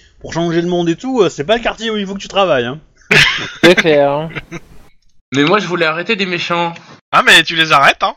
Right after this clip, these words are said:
Speaker 4: froid ou en morceaux.
Speaker 3: <laughs> Ouais, ça casse un peu mon fantasme,
Speaker 1: Ouais,
Speaker 3: quand
Speaker 1: tu
Speaker 3: même.
Speaker 1: les arrêtes pas, tu les ramasses, hein.
Speaker 4: C'est ça. <laughs> Effectivement, ils sont déjà arrêtés. Ils bougent plus, d'ailleurs.
Speaker 3: Ils sont pas bons à la course, c'est marrant, mais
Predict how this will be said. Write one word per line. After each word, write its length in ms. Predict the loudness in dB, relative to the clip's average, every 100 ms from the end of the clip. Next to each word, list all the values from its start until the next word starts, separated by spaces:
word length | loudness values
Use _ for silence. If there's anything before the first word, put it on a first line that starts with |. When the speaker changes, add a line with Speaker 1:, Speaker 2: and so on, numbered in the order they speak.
| -10
Speaker 4:
froid 460 | -14 -2 -2 -2 -4
ou 80 | -6
en 40 |
morceaux. 340 | -4 -4 -4 -8 _ _ _ _ _ _ _ -10 -6
Speaker 3:
<laughs> 100 | 0 0 0 -2 -8 -10 -12 -4
Ouais, 80 | -2
ça 140 | 0
casse 220 | -2 0 -2
un 60 |
peu 120 | -2
mon 140 | -4 -4
fantasme, 440 | -4 -2 -2 -2
Speaker 1:
Ouais, 100 | -4
Speaker 3:
quand 60 | -2
Speaker 1:
tu 40 | -2
Speaker 3:
même. 80 |
Speaker 1:
les 40 | 0
arrêtes 220 | 0 2
pas, 140 | 0
tu 100 | 0
les 80 | -2
ramasses, 400 | -2 0 -2 -6
hein. 120 | -18 -18 _ -18 -8
Speaker 4:
C'est 80 | -4
ça. 240 | 0 0 2 0 -2 -20 _
<laughs> 440 | _ _ -20 _
Effectivement, 380 | -8 -6 -4 -2
ils 40 |
sont 120 | -2 -2
déjà 180 | 2
arrêtés. 320 | 4 2 -2 -6 -6 -10 -8
Ils 120 | -8
bougent 180 | -6 -6
plus, 160 | -6 -4
d'ailleurs. 300 | -4 -2 -6 -8 -16 -16 -16 -16 -18 _ -20 _ _ _ -8
Speaker 3:
Ils 60 | 0
sont 140 | 2
pas 120 | 4
bons 140 | 4 2
à 40 |
la 120 | 0
course, 460 | -2 -6 -10 -12 -18
c'est 60 | -6
marrant, 320 | -2 -2 -2
mais 200 | -6 -12